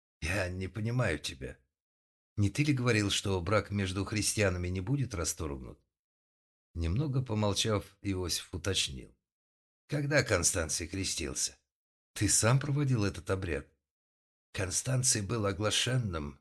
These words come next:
но так и остался язычником. Я не крестил его, но благословил ваш брак.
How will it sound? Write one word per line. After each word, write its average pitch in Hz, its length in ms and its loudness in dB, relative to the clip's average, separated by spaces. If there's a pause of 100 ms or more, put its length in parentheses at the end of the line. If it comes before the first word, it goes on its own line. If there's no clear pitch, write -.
(120)
но 101 240 2
так - 280 0
и - 20 0
остался 123 500 0
язычником. 76 760 -6 (600)
Я 147 180 0
не 151 120 0
крестил 143 500 0
его, 64 380 -2 (140)
но 90 260 -2
благословил 90 680 -2
ваш 87 220 -4
брак. 78 360 -6